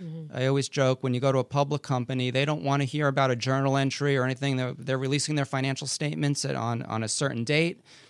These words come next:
Speaker 2: And if you come up with any adjustments, you're in big trouble. Everybody's in big trouble. But on a not-for-profit, when you come in, "Tell us we're doing it right. Oh,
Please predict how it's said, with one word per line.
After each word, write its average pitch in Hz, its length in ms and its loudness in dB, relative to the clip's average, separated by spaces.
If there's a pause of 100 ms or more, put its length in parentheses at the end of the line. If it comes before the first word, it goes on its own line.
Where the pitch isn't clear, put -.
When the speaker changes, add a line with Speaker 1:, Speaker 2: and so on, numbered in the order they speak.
(240)
Speaker 2:
And 123 140 0
if - 80 -6
you 156 80 0
come 151 240 0
up 147 160 0
with 147 160 -4
any 143 240 0
adjustments, 139 680 -2
you're 135 200 -2
in 110 100 -6 (640)
big 196 220 2
trouble. 120 420 2
Everybody's 131 480 4
in 117 80 0
big 113 180 -2
trouble. 110 420 -6 (440)
But 143 120 -2
on 147 120 0
a 147 40 -2
not-for-profit, 170 800 0
when 147 120 0
you 139 80 0
come 139 280 0
in, 139 340 -2 (460)
"Tell 190 200 2
us 190 160 0
we're 190 60 2
doing 160 260 4
it 123 60 2
right. 214 480 6
Oh, 233 360 0